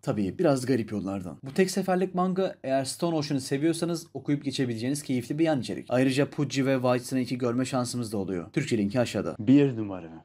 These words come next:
Purple Haze Feedback. Kanon sayıp saymamak kişiye kalmış. Hatırlarsınız Golden Wind'in bir noktasında Fugo bizim ekipten ayrılıp Diavolo ile kalmayı tercih ediyordu. İşte bu novel bu olayın ardından yaşananları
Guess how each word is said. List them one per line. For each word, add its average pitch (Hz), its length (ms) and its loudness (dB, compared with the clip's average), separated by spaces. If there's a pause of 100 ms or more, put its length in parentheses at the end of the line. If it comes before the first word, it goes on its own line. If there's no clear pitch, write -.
Purple 156 320 4
Haze 147 380 0
Feedback. 110 480 -6
Kanon 139 260 4
sayıp 135 280 0
saymamak 120 460 -2
kişiye 107 300 -2
kalmış. 90 540 -8
Hatırlarsınız 127 760 0
Golden 147 400 2
Wind'in 151 340 -2
bir 151 60 0
noktasında 151 520 -4
Fugo 143 320 0
bizim 127 180 -2
ekipten 135 340 -2
ayrılıp 131 460 -2
Diavolo 131 300 2
ile 101 120 -2
kalmayı 101 340 -2
tercih 101 300 -4
ediyordu. 92 360 -6
İşte 123 320 -2
bu 156 100 2
novel 170 400 2
bu 131 160 0
olayın 156 200 2
ardından 131 400 0
yaşananları 110 720 -4